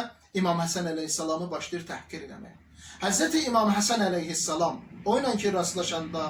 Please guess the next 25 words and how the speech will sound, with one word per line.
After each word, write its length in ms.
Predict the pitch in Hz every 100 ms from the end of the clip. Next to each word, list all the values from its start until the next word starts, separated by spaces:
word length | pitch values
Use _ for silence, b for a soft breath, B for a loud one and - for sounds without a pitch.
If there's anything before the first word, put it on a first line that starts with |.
| - - - - -
və 100 | 190
ya 60 | 214
bəzi 260 | 208 202 196
tarixçilər 420 | 196 190 170 208 202
deyirlər, 300 | 202 208 196
onu 140 | 220
gətirirlər 500 | 208 170 190 226 208 -
ağanın 340 | 170 175 185 165
yanına. 380 | 147 143 - - - - - - B B B
Ağa 260 | 185 190 226
ilə 120 | 226 214
ağa 140 | 185 226 214 -
baxır 300 | 185 - 214
ona, 340 | 208 190 202 208 208 - - - -
deyir, 180 | 202 202
"Ləalləkə 640 | 175 190 214 202 - 208
qarib. 500 | 170 165 202 165 - - _ -
Görürəm 340 | 165 175 208 220 196
sən 180 | 180 160
qəribsən, 640 | 180 175 202 - 190 165
buralı 340 | 160 156 175 196
deyilsən. 540 | 247 247 208 190 - - _ _ _ _ _ _ _ _ _ _ _ _ _ _ _ - - _ -
Görürəm 360 | 180 240 262 254
sən 200 | 247 240
yorğunsan. 800 | 208 190 175 247 233 247 180 -